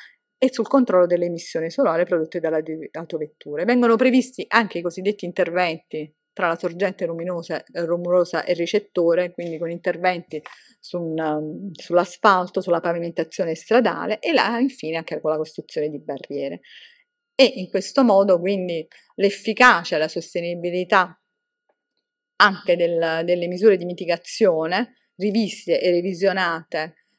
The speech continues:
eh, dalla, dal governo può contribuire a questo. In questo senso vi voglio proprio anche dare un'ultima notizia, non so se tutti, eh, ne siete a conoscenza, come ha affermato proprio due giorni fa il nostro ministro dell'ambiente, l'onorevole Gilberto Pichetto Fratin, e ha pubblicato sul sito,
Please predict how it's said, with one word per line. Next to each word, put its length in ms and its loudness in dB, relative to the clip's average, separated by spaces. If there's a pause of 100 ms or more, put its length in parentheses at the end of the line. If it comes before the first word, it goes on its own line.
eh, 160 -6
dalla, 800 -4 (280)
dal 240 -6
governo 640 2
può 220 6
contribuire 1080 0 (360)
a 200 -6
questo. 540 -10
In 120 -8
questo 320 2
senso 480 2 (360)
vi 120 2
voglio 260 6
proprio 280 4
anche 240 2
dare 420 2
un'ultima 720 -2
notizia, 640 -4
non 140 -6
so 120 2
se 120 -4
tutti, 400 -6
eh, 120 -4
ne 640 -6
siete 240 2
a 80 -4
conoscenza, 800 -4
come 200 -2
ha 220 4
affermato 640 0
proprio 260 -6
due 120 -2
giorni 340 0
fa 280 4
il 100 -8
nostro 360 -6
ministro 360 -4
dell'ambiente, 920 -4
l'onorevole 460 0
Gilberto 420 -2
Pichetto 400 -2
Fratin, 320 -4
e 460 -14
ha 40 -4
pubblicato 540 2
sul 180 -2
sito, 580 -2